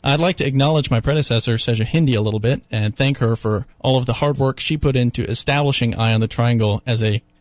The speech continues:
public affairs presence here on the N C State campus. And I hope I can do right by her by continuing it at the level of quality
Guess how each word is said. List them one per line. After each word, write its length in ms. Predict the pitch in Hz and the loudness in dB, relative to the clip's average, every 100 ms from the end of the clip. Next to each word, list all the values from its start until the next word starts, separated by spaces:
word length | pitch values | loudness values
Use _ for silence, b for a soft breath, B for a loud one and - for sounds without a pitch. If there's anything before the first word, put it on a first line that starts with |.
| - | -4
public 260 | 160 151 143 | 0 0 -2
affairs 280 | 160 151 | 0 0
presence 440 | - 156 151 120 - | 2 0 2 0 -2
here 280 | - 110 - | -6 -8 -6
on 140 | 113 107 | -4 -4
the 100 | 107 | -2
N 100 | 107 | -6
C 160 | - | -6
State 300 | 104 101 101 | -8 -6 -6
campus. 460 | - 139 143 170 - B B B B | -2 0 2 0 -2 B B B B
And 360 | - 113 113 107 | -2 0 0 0
I 120 | 113 | -2
hope 280 | 123 135 - - | 0 0 0 -4
I 100 | 113 | -4
can 300 | - 107 110 | -2 -2 -2
do 180 | 127 | -2
right 240 | 117 131 - | 0 0 0
by 160 | 117 | -2
her 220 | 107 113 135 | -2 -2 0
by 180 | 107 | -2
continuing 640 | 101 120 101 170 170 147 143 | -2 -4 -4 0 2 2 2
it 180 | - - b b - | -2 -10 b b -6
at 140 | 107 | -4
the 100 | 113 | -2
level 300 | 110 110 110 | 0 0 -2
of 120 | 104 | -4
quality 540 | - 107 104 98 104 | -6 -4 -4 -4 -8